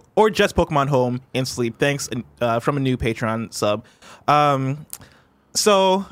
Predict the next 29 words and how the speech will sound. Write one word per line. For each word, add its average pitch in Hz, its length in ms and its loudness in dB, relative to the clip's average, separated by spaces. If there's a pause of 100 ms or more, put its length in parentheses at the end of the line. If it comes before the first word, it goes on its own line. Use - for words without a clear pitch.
I 175 80 2
like 175 240 2
the 247 160 -2
idea 160 520 0
of 185 120 0
a 180 60 2
Let's 170 220 2
Go 165 180 2
Johto, 156 340 2
and 160 80 2
I 156 80 4
think 220 260 0
that 165 160 2
will 151 160 4
happen, 147 320 0
but 139 120 4
I 127 80 2
don't 147 260 0
think 151 160 0
it'll 139 100 4
happen 123 360 0
this 131 280 0
year. 113 180 0
I 117 120 2
feel 156 160 2
like 151 100 -2
it's 139 140 -6
too 151 180 0
soon. 131 400 -4